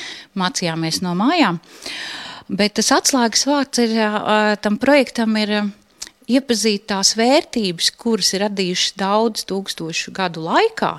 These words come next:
cilvēce, un kuras mēs lietojam šodien.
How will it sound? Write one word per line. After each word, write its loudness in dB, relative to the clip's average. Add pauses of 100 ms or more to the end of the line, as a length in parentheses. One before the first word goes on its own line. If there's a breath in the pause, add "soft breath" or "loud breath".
cilvēce, -10 (320 loud breath)
un -6
kuras 4
mēs -2
lietojam -2
šodien. -6